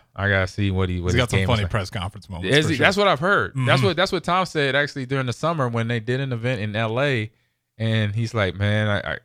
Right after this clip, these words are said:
Speaker 1: I know he's young, but he still gotta learn this, that." And he said something at this press conference. I was like, "What?" I was like, "What happened?" <laughs>
Speaker 2: Yeah, he,
Speaker 1: He
Speaker 2: he
Speaker 1: didn't, he didn't go into it, but I remember him mentioning it.
Speaker 2: <laughs> He's funny though. No, but it, it's super cool. I,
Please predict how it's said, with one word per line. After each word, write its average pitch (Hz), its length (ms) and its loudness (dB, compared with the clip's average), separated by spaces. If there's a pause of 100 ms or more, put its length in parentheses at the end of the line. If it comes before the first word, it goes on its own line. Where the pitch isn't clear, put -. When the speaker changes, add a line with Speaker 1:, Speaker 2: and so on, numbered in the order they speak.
(560)
Speaker 1:
I 107 60 2
know 143 180 6
he's 120 160 2
young, 127 260 2
but 110 120 0
he 120 80 0
still 127 220 0
gotta 117 260 2
learn 117 240 0
this, 117 120 -2
that." 120 160 0
And 110 100 -4
he 117 100 -2
said 123 200 0
something 117 340 -2
at 113 120 -2
this 107 160 -4
press 117 200 -2
conference. 113 320 -2
I 92 60 -4
was 113 60 -8
like, 135 60 -16
"What?" 302 280 -10 (100)
I - 80 -14
was 180 80 -14
like, 185 120 -16
"What 214 120 -10
happened?" 269 380 -8 (120)
<laughs> - 140 -20
Speaker 2:
Yeah, 107 260 0
he, 110 100 0
Speaker 1:
He 143 140 0
Speaker 2:
he 185 60 6
Speaker 1:
didn't, 185 200 -2
he 185 100 2
didn't 185 140 2
go 151 160 2
into 143 340 -2
it, 113 80 0
but 113 120 4
I 120 100 6
remember 120 260 4
him 117 140 2
mentioning 110 340 2
it. 104 240 -6 (180)
Speaker 2:
<laughs> - 160 -20
He's 139 200 -2
funny 110 240 -2
though. 104 220 -4 (120)
No, 147 160 0
but 147 140 0
it, 156 100 -2
it's 143 180 -4
super 139 260 -6
cool. 117 200 -2
I, 104 160 -6